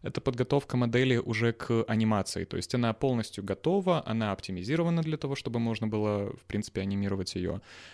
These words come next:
Она полностью покрыта всеми текстурами, на ней куча разных цветов, P B R-материалов, э, ну, имитирующих реальные какие-то материалы. И вот она выглядит отлично, но она не двигается.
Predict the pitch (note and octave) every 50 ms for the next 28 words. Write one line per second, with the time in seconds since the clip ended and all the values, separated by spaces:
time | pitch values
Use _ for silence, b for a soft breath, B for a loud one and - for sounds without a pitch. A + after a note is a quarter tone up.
0 | B B B - A2+ A#2 C3 C#3 C#3 C3 - C#3+ C#3 C3+ B2 - - A#2 - A2+
1 | - - A2+ - G2 - - - F#2 F2+ F2 - - - - - - C3+ C#3 C#3+
2 | C#3 C3+ B2+ B2+ B2+ B2 B2 B2 A#2+ A#2+ A#2 A2+ A2 G#2+ G#2 G#2 G#2+ G2+ G2 F#2+
3 | F2+ - - - - - - - - - - G#2+ - - G#2 G2+ G2 F#2+ G#2 G2+
4 | - - - B2 - - B2+ C3 C3 C3 - - - - - - _ A#2+ G2+ A2
5 | A#2 A#2 A2+ A2 G#2 - - - - A#2 C3 C#3 C#3 C3+ C3 C3 - - - -
6 | - D#3 - - - B2+ - C3+ A#2+ G#2 - - - A#2 A2+ A2+ - - A#2 G#2+
7 | G2+ G2 - - G2+ - G#2+ G#2+ G#2 G2+ G2 F#2+ F#2 - - - - F#2+ F#2+ -
8 | G2 G2 G2 - - G2 G2 F#2 F2+ F2 D#2 B B B B B B B B C3+
9 | C#3+ D3+ - C#3 B2 A#2 A2 B2 C#3+ D3 B2+ A2+ A2+ - D3 - G3 A#3+ C4 -
10 | - G3+ G2 G#2+ C3+ E3 F3 C#3 A2 A2 A2 F#2+ - - - - - -